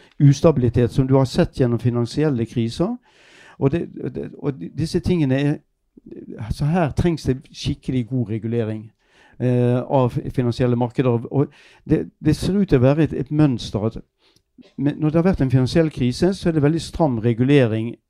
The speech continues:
en stund. Og så begynner folk å si, «Ja, er det nødvendig med denne, eh?» Det er folk som kan tjene masse penger på deregulering av finansielle markeder.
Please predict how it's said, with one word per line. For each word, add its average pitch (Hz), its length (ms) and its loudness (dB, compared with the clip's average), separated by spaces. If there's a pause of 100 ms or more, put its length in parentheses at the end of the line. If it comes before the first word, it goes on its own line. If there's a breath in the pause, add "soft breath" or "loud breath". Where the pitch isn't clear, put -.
en 117 120 -2
stund. 107 380 -2 (540 loud breath)
Og 151 100 4
så 180 140 2
begynner 165 480 2
folk 147 160 0
å 117 40 -10
si, 123 80 0
«Ja, 117 120 -2
er 151 160 2
det 131 80 -2
nødvendig 110 580 0
med 143 140 -6
denne, 117 280 -2
eh?» 113 600 -2 (520)
Det 143 100 4
er 147 60 0
folk 170 160 -2
som 117 120 -10
kan 123 140 0
tjene 135 260 2
masse 123 220 0
penger 127 280 0
på 120 120 2
deregulering 107 760 -2
av 107 60 -6
finansielle 113 560 -2
markeder. 110 400 -2